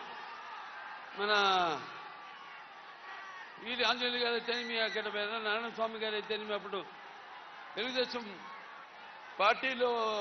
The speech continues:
ప్రచారంలో ఒక భాగంగా నేనంతా ఇక్కడ ఈ ప్రాంతం అంతా తిరగడం, తిరగడం జరిగింది.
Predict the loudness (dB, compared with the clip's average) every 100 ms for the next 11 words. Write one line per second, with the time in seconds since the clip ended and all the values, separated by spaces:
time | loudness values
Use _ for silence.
0 | 2 0 0 -2 4 4 4 0 -4 -6
1 | -10 -10 -6 4 6 6 4 2 2 2
2 | -2 0 -2 0 0 -2 -4 -14 -14 -10
3 | -2 0 0 0 -2 6 8 10 8 6
4 | 4 2 -2 0 0 0 0 0 0 2
5 | 2 4 2 0